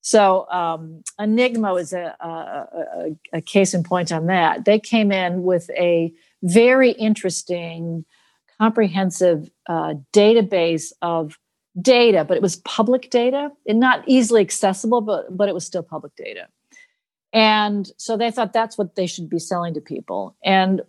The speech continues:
w-, the feedback that they got during the program was, "Well, you know, public data is kind of interesting, right? But we got a lot of, we got a lot of data. But hey, could your tool, because you've got a really interesting way that you've structured the data,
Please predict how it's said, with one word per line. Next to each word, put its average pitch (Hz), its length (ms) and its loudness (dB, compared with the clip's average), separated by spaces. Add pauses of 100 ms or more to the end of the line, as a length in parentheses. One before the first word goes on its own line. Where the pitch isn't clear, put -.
w-, 175 240 -2
the 180 120 2
feedback 269 460 4
that 202 80 -2
they 185 100 0
got 175 180 0
during 175 200 -4
the 175 60 -6
program 185 540 -2
was, 160 720 -6 (520)
"Well, 240 580 4
you 254 120 -8
know, 214 140 -6
public 226 320 -10
data 185 160 -6
is 160 100 -10
kind 180 300 -18
of 196 80 -12
interesting, 269 600 -6
right? 190 280 4
But 196 100 0
we 165 80 0
got 156 140 0
a - 20 -2
lot 151 160 -2
of, 147 180 -8
we 175 60 -2
got 160 140 -2
a - 20 -2
lot 151 160 0
of 151 100 -6
data. 151 380 -2
But - 220 2 (260)
hey, 240 240 4
could 180 180 -4
your 262 200 0
tool, 190 760 -4 (920)
because 190 280 0
you've 240 120 2
got 226 120 4
a 185 60 2
really 220 380 4
interesting 185 640 -6
way 185 220 4
that 170 100 -4
you've 165 140 -2
structured 185 580 -2
the 160 100 -2
data, 147 680 -4